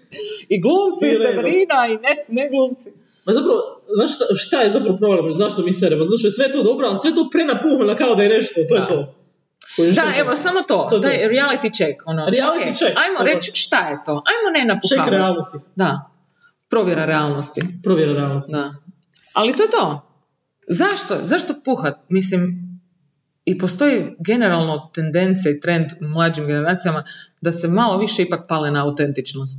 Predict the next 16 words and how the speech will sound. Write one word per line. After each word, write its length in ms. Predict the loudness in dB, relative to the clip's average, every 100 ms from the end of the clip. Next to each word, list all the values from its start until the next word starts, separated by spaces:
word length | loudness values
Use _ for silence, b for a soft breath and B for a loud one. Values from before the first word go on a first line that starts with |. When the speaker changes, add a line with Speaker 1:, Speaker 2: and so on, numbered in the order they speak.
| -16 _ -10
Speaker 2:
Hmm. 500 | -2 0 0 -2 -6 -18 _ _ -4
Speaker 1:
Ajmo 300 | 0 2 0
se 160 | -2 -2
svi 200 | 0 0
skupa 340 | 0 -2 0
uhvatit 380 | 0 0 -2 -4
na 140 | -6 -2
taj 160 | 0
vlak 260 | 2 0 -2 -8
i 140 | -12 -4
prestat 380 | -2 -2 -2 -8 -10 -16 -12 -10 -4
bullshitat. 640 | -2 0 -4 -6 -8 -12
Speaker 2:
<laughs> 20 | _ _ _ _ _ 0
Da. 280 | 2 4 2
Speaker 1:
Ajmo 320 | 0 -2 -6
prestat. 420 | -4 -6 -6 -12